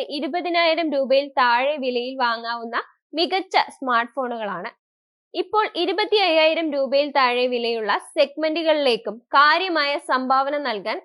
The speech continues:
ഐ ക്യു തയ്യാറെടുത്തുകൊണ്ടിരിക്കുകയാണ്. അതിന്റെ ഭാഗമായി ഐ ക്യു സെറ്റ് നയൻ എസ് എന്ന പുതിയ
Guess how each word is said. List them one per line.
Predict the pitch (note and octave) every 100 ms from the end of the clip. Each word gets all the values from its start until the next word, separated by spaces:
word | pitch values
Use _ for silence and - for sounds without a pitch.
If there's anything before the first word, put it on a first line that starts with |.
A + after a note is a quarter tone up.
| -
ഐ | B3
ക്യു | B3 D4+ D4
തയ്യാറെടുത്തുകൊണ്ടിരിക്കുകയാണ്. | C4 B3 B3 C4+ B3+ B3+ A#3+ A#3+ G#3+ F3+ F#3+ F#3 E3 F#3 B3+ _ _ _ _
അതിന്റെ | D4 E4 F4 G4+
ഭാഗമായി | D#4+ D#4+ D#4+ F4 D4+ B3+ -
ഐ | C4+ C4+
ക്യു | C#4 D#4+
സെറ്റ് | D#4+ D#4 D#4 E4+
നയൻ | D4 D#4
എസ് | D4+ F4 E4+
എന്ന | C4+ B3+ B4+ - _ _ _ -
പുതിയ | D4+ F4 A4+